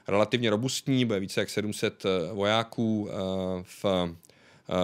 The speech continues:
ve velitelství ve Wiesbadenu. Bude to, eh, využívat všech aliančních výhod, aliance jako organizačního rámce pro, eh, pro obranu, i alianční znalosti, třeba zejména při budování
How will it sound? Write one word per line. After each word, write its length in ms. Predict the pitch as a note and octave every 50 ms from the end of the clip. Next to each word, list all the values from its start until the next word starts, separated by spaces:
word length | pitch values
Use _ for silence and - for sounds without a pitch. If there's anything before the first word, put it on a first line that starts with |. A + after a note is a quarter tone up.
| F2 E2
ve 160 | E2 F2+ G2
velitelství 440 | G2 G#2 G#2+ A2 A#2 A#2 G#2+ - A2
ve 20 | G2
Wiesbadenu. 800 | A2 A#2 B2 C#3 C#3 C#3+ C#3+ C#3+ C#3 C#3 C3+ C3+ C3 B2+ B2 A#2
Bude 200 | A2+ G#2 G#2+ G#2
to, 300 | - - G2+ F#2 D#2+ - - - - _ - -
eh, 1200 | F#2+ F#2 F#2 F2+ F2+ F2 F2 E2 D#2+ E2+ - - C2+ B1+ B1+ B1 B1 F2+ G2+ G#2+ - B1+ C2+ B1+ - _ - - C#2 D2+ - C2+ D2
využívat 520 | G2+ A2+ B2+ D3+ D#3 C3+ D3+ D3 D3 B2 -
všech 160 | - B2+ - -
aliančních 720 | A2+ A#2 B2+ B2+ B2+ A#2+ - - C3 A#2+ A2 - - - _ _ - -
výhod, 800 | G#2 G#2+ B2 D#3 F3 F3+ D3 C3 A#2 G#2+ A#2 - - - - - _ _ _ -
aliance 420 | F#2+ G2+ G#2+ A2+ A#2 A2+ - -
jako 180 | G#2+ G#2 - F#2+
organizačního 580 | F#2 G#2+ G#2 A#2 A#2+ A2+ A2+ A2 - A#2+ A2 G#2+
rámce 300 | G#2+ G#2+ G#2+ - A#2 G#2+
pro, 220 | - A2+ G#2 - - - - - - - -
eh, 180 | F#2+ G2 G2
pro 180 | F#2 - A2 F#2+
obranu, 560 | A2+ B2 B2 C3 C3 C#3 C#3 C#3+ C#3+ D3+ D3+ - - - - - -
i 120 | - G#2+ G#2+
alianční 380 | A2 A2+ A2+ A2+ - - A#2+
znalosti, 680 | G#2 G#2+ F#2+ G#2 A#2+ A#2+ - - - C#3 C3+ C3 C3 B2+ C3
třeba 220 | - - F#2 F2
zejména 280 | G2 F#2+ F#2+ G2+ G2 F#2
při 120 | - F#2+
budování 500 | F#2+ G#2+ B2 A#2+ B2 B2 A#2 A#2+ B2